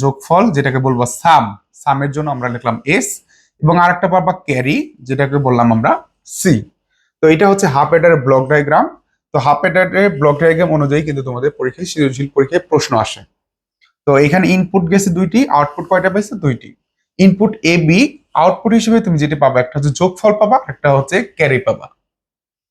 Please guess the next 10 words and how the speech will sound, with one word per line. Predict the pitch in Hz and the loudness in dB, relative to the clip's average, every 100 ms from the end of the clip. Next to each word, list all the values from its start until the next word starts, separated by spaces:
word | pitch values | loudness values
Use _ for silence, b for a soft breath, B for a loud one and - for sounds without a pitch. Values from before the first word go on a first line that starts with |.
| _ _ _ - | _ _ _ 0
এবং | 196 226 | 2 2
ফুল | 202 214 | 2 4
অ্যাডারের | 226 226 226 202 | 4 4 2 2
ব্লক | 156 156 | 2 2
ডায়াগ্রামটা | 165 175 180 180 180 | 2 2 0 0 0
যদি | 160 165 160 | 0 -4 -4
তোমাদেরকে | 139 120 123 127 | -4 -4 -4 -6
আমি | 120 | -4
দেখাই, | 120 117 139 226 165 | -4 -2 0 0 -2
দেখো, | 120 | -4